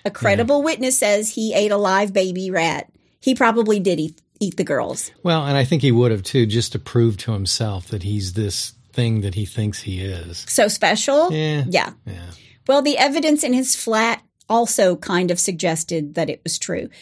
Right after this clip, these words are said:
Speaker 1: There was D N A evidence in Stephen's kitchen
Speaker 2: Hmm.
Speaker 1: that he might have had human flesh in there.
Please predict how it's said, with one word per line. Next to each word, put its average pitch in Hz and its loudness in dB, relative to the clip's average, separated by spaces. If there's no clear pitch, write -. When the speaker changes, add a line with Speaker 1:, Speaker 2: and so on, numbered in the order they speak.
Speaker 1:
There 208 4
was 180 2
D 202 2
N 196 2
A 180 0
evidence 165 0
in 175 0
Stephen's 156 0
kitchen - -6
Speaker 2:
Hmm. 107 -4
Speaker 1:
that 175 0
he 185 0
might 151 2
have 147 -2
had 143 -6
human 160 0
flesh 143 -4
in - -4
there. - -12